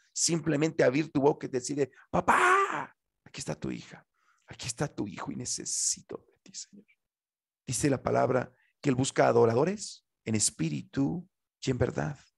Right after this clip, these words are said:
No busca seguidores de personas, busca adoradores de Él en espíritu y en verdad.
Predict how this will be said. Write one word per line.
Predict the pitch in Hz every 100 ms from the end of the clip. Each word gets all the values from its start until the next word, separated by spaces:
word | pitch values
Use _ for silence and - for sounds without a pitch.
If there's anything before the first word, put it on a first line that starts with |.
| _ _ _ _ _ _ _ _ - _
No | - 147
busca | 156 - 160
seguidores | 139 - 131 113 117 117 131 120 - - - - - _ _
de | -
personas, | - - - - - - _ _ _ _
busca | 127 120 135 135 -
adoradores | - 117 110 113 110 120 127 123
de | 117 110 -
Él | 135 143 139 349 - _ _
en | 113
espíritu | 101 - 135 127 113
y | 107
en | 107
verdad. | - - - -